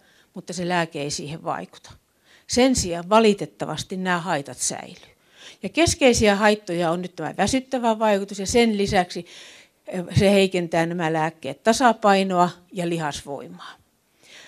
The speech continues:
Ne lisäksi, eh, pitkittää näitä suojarefleksiä, eli meillä on niinku keskushermostossa ja sitten on täällä periferi-, siis niinku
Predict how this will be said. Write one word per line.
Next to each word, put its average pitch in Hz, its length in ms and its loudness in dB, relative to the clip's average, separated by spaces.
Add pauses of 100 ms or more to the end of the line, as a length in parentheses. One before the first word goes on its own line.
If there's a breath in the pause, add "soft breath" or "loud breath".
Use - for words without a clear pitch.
(140 loud breath)
Ne 196 80 0
lisäksi, 240 560 4
eh, 202 300 4
pitkittää 226 640 0
näitä 175 200 -4
suojarefleksiä, 170 960 -2
eli 156 100 -6
meillä 160 260 0
on 151 60 -2
niinku - 140 -12
keskushermostossa 208 1080 -2
ja 180 80 0
sitten 190 280 -4
on 175 80 -2
täällä 160 200 -4
periferi-, 196 540 -2
siis 190 260 -6
niinku 175 160 -8